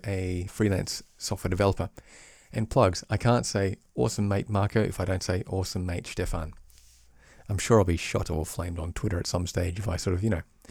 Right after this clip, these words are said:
if I'm not fair and balanced there. Anyway, that was a, it was a pretty awesome conference.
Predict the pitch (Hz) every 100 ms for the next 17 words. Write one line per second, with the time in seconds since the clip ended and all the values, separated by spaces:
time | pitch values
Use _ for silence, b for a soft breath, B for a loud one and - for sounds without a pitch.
0 | B B 120 107 101 - - - 95 87
1 | 87 107 120 113 - 82 - - - B
2 | B B B 135 139 127 104 110 165 277
3 | 247 - _ - 185 190 180 - 220 302
4 | - 127 120 110 98 101 - - -